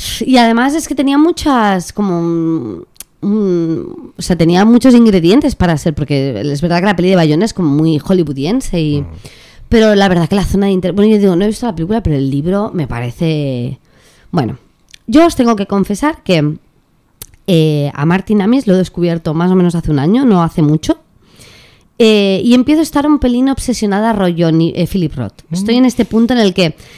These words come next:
Speaker 1: cada vez que, que me cae algo me gustan cada vez más sus ensayos, que tiene un libro, que ahora no me acuerdo cómo se llama, que, eh, comenta otros libros, que es
Speaker 2: Ujú.
Speaker 1: maravilloso. Me gustan cada vez más sus novelas, eh, sus artículos periodísticos.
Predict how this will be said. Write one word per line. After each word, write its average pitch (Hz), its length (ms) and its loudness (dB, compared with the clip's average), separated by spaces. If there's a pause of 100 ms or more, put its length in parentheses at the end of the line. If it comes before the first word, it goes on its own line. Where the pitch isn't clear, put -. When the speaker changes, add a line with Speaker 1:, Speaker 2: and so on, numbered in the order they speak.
(160)
Speaker 1:
cada 233 200 2
vez 240 180 2
que, 220 800 2
que 190 280 2
me 185 160 0
cae 175 200 -2
algo 196 240 0
me 226 100 2
gustan 196 300 -2
cada 190 140 -4
vez 185 120 -4
más 175 160 -2
sus - 240 -14
ensayos, 170 680 -6
que 175 100 -8
tiene 175 160 -2
un 180 100 0
libro, 156 440 -4 (360)
que 196 100 -8
ahora 190 120 -2
no 185 60 -2
me 185 60 -2
acuerdo 170 180 -6
cómo 170 120 -4
se - 80 -14
llama, 156 240 -6
que, 170 220 -8 (420)
eh, 165 140 -6
comenta 190 360 -2
otros 170 260 -4
libros, 165 320 -4
que - 120 -10
es 147 60 -4 (120)
Speaker 2:
Ujú. 127 80 0
Speaker 1:
maravilloso. 165 720 -2 (440)
Me 233 140 2
gustan 269 440 0
cada 220 180 2
vez 190 140 0
más 175 140 0
sus 175 200 -8
novelas, 226 560 -4 (460)
eh, 240 200 2
sus 220 200 -6
artículos 226 440 -2
periodísticos. 185 880 -4